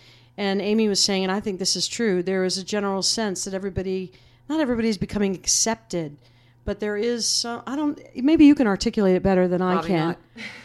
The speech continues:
Speaker 1: I mean, you're the, you're the one who said it, and I thought, yes, there was a change in the vibe in the audiences, and I don't know why this is happening, but our ticket sales were really good last night. Last night, <laughs> are really good <laughs> now.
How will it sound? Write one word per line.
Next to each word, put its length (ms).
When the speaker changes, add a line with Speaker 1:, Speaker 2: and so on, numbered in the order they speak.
Speaker 1:
I 80
mean, 160
you're 160
the, 240
you're 120
the 40
one 120
who 80
said 200
it, 40
and 80
I 80
thought, 340
yes, 420
there 120
was 200
a 220
change 560
in 80
the 80
vibe 460
in 60
the 60
audiences, 760
and 200
I 100
don't 140
know 100
why 220
this 160
is 80
happening, 320
but 100
our 80
ticket 320
sales 240
were 80
really 420
good 240
last 320
night. 180
Last 280
night, 180
<laughs> 100
are 180
really 340
good 420
<laughs> 960
now. 420